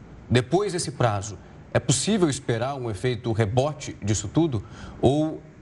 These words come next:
temos que entender como o mercado vai funcionar a partir do resultado que se colhe agora?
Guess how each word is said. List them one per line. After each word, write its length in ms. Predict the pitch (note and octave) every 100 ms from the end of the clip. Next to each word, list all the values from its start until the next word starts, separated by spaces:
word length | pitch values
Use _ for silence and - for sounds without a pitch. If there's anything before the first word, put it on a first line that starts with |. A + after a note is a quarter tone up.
| - - - -
temos 400 | D#3+ E3 F3+ -
que 80 | -
entender 340 | D3 D3 C3
como 220 | C#3 F3 F3+
o 40 |
mercado 380 | D#3 C3 C#3+ C#3
vai 140 | C3+
funcionar 640 | C#3 C3 C#3 A#2 B2 C3 -
a 120 | -
partir 320 | - C3 C3+ E3+
do 80 |
resultado 580 | D3+ D#3 C#3 C#3 B2+ B2+
que 60 | -
se 100 | C3
colhe 220 | C3+ B2
agora? 340 | G#2+ G2 F#2